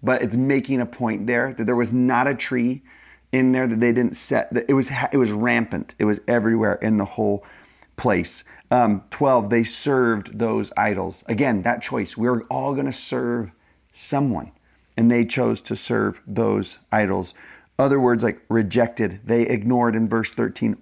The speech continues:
all the prophets and all the seers, um, that were sent to them. And then there's this interesting verse twenty-two, last one for this list because it's such a sad list. You're like, "Okay, stop."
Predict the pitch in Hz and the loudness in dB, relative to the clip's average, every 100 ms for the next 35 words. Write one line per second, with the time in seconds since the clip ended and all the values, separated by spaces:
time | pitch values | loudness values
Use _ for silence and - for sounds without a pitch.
0 | - 127 127 110 104 101 80 - - - | 0 2 2 0 -4 -4 -6 -6 -16 -14
1 | - 107 104 - 123 131 127 107 95 - | -4 -2 -2 -2 0 2 2 0 -4 -6
2 | 82 76 - - - - _ - 117 101 | -8 -8 -14 -20 -20 -20 _ -2 0 2
3 | 98 101 101 110 110 110 101 98 - 120 | 0 -4 0 2 2 0 0 -4 -4 -2
4 | 98 - 98 92 87 - _ _ _ _ | -2 -4 -2 -2 -2 -6 _ _ _ _
5 | _ _ _ - - - - 139 156 175 | _ _ _ -18 -16 -14 0 4 4 6
6 | 196 170 175 160 - 151 147 156 143 135 | 4 4 2 0 0 0 0 0 2 2
7 | 131 - 135 120 123 113 123 135 - 117 | 0 0 0 2 2 4 4 2 0 -2
8 | 113 110 107 - 117 104 98 - 110 104 | 0 0 -2 -4 0 0 0 -4 -4 -4
9 | - - 107 107 123 107 92 92 87 - | -4 -6 -4 -4 0 2 2 0 -2 -4
10 | 104 90 - - 160 165 123 113 - - | -4 -4 -4 -4 0 0 -2 -6 -12 -10
11 | - 180 127 - | -8 -4 -4 -6